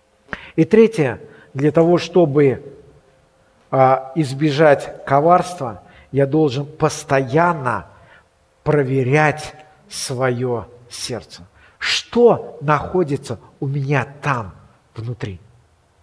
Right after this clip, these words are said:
Какие мотивы для моих действий? Для того, чтобы избежать коварства. Какие мотивы? Почему я об этом человеке сказал так или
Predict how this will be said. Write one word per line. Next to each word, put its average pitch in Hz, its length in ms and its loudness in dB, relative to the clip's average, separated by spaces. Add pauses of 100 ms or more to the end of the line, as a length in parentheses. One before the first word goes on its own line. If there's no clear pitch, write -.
(320)
Какие 285 340 0
мотивы 180 960 0
для 156 180 2
моих 151 360 -2
действий? 135 480 -8 (1200)
Для 170 140 2
того, 262 200 4
чтобы 262 300 0
избежать 233 460 0
коварства. 185 480 0 (500)
Какие 208 460 4
мотивы? 196 420 0 (220)
Почему 320 800 6 (180)
я 190 300 4
об 208 340 2
этом 202 380 6
человеке 190 840 4 (220)
сказал 196 720 4
так - 540 0
или 185 220 2